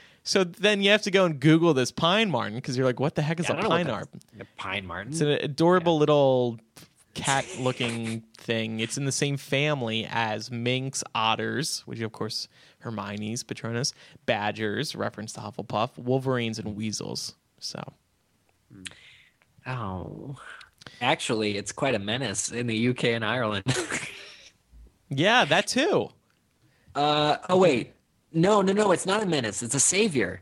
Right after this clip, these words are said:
Speaker 2: right? 'Cause I'm looking at the wordplay that you used in this Hypable article, um, the invasive gray squirrel. So the invasive, so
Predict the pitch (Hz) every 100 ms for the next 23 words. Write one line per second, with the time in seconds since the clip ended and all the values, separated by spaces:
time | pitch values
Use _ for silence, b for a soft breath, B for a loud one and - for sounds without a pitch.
0 | b - 127 147 - 139 147 165 190 160
1 | 139 131 143 135 127 110 107 107 107 104
2 | 104 101 - 117 117 107 95 90 - 90
3 | 90 101 101 95 95 - 110 120 117 110
4 | 127 127 123 107 107 110 107 107 104 85
5 | - 117 120 135 160 143 107 - -